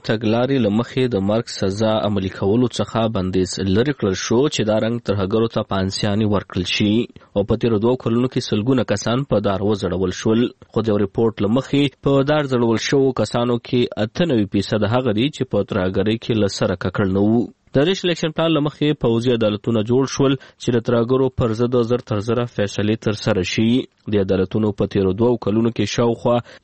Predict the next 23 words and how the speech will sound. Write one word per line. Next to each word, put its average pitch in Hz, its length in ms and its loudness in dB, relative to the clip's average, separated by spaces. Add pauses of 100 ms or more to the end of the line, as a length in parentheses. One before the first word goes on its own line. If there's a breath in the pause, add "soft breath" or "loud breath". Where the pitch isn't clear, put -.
یو 143 180 2
سل 135 240 -2
پنځه 135 480 2
ویشت - 180 -6
کیسونه 123 460 0 (140)
فیصله 98 360 0
کړي، 135 320 2 (240 loud breath)
خو 131 200 0
یوازې 160 440 0
سند 180 240 -2
صوبه 143 240 0
چې 165 240 -2
د - 80 -4
پاکستان 110 400 -2
د 107 100 2
آبادۍ 107 360 0
ولس 135 340 2
فیصده 104 420 -2
جوړوي، 98 380 2 (360 loud breath)
د - 120 0
دې 175 160 2
په 147 260 0
ترهګرۍ 131 420 2